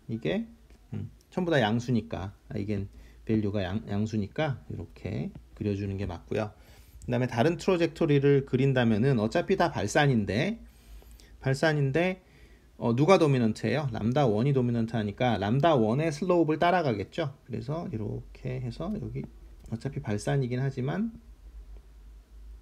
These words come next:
음, 람다 투의 슬로프를 따라가는 것이 아니라 람다 원의 슬로프를 따라가더라 라는 겁니다.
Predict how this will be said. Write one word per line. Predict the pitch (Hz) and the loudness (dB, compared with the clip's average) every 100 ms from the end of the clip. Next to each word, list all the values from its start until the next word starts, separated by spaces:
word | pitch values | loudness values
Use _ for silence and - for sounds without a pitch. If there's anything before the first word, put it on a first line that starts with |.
| - | -14
음, | 117 113 107 107 | -12 -10 -8 -2
람다 | 113 127 143 | 0 2 0
투의 | - 226 208 202 | 0 2 2 2
슬로프를 | 190 175 147 143 | 0 2 2 2
따라가는 | 147 143 131 127 | 2 2 0 -2
것이 | 117 117 | -4 -2
아니라 | 101 95 98 147 147 | -4 -2 -4 -2 -2
람다 | 104 104 117 | -2 0 0
원의 | 92 92 107 175 | -2 -2 -2 -4
슬로프를 | 175 147 131 127 143 | -4 -2 -2 -2 -2
따라가더라 | 151 147 104 101 107 117 | -2 -2 -2 -2 -2 -2
라는 | 104 98 101 | -4 -8 -10
겁니다. | 104 98 | -12 -16